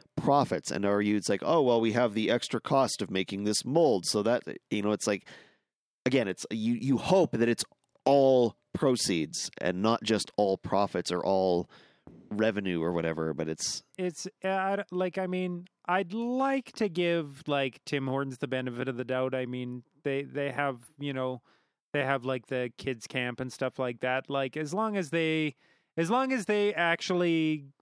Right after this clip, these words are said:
Speaker 2: the team and, like, the actual charity gets the actual money, I'm fine with it. 'Cause, I mean, b-, at the, at the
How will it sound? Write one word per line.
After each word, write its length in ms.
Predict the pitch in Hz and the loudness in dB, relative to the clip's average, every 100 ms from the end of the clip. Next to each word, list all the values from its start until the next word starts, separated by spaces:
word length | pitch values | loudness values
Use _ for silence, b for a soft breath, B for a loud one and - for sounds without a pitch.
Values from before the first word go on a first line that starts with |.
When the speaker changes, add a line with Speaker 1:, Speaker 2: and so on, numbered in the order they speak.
| - | -2
Speaker 2:
the 100 | 165 | -2
team 380 | - 180 180 180 | 0 -2 -2 -2
and, 480 | 170 151 139 135 131 | -4 -4 -8 -8 -2
like, 260 | 143 135 | -2 -2
the 200 | 135 143 | -4 -2
actual 320 | 143 147 - 147 | 0 -2 -2 -4
charity 400 | - 151 151 147 | -2 -2 -2 -2
gets 240 | 139 143 | -4 -4
the 280 | 147 135 135 | -4 -2 0
actual 380 | 135 143 - 139 | 0 0 0 0
money, 400 | 143 175 226 196 b b b b _ | 0 -2 -2 -4 b b b b _
I'm 240 | 170 185 | 0 0
fine 300 | 160 185 185 | 2 2 2
with 100 | 185 | 0
it. 80 | 185 | -2
'Cause, 180 | 196 170 | 0 2
I 120 | 202 | 2
mean, 240 | 196 196 180 b b _ _ _ _ _ 123 _ - | 2 0 -4 b b _ _ _ _ _ _ _ -16
b-, 380 | 131 _ - - _ | -16 _ -16 -16 _
at 260 | 143 175 - | 0 2 2
the, 260 | 170 151 - | 2 2 0
at 220 | - 170 | 0 0
the 80 | - | 0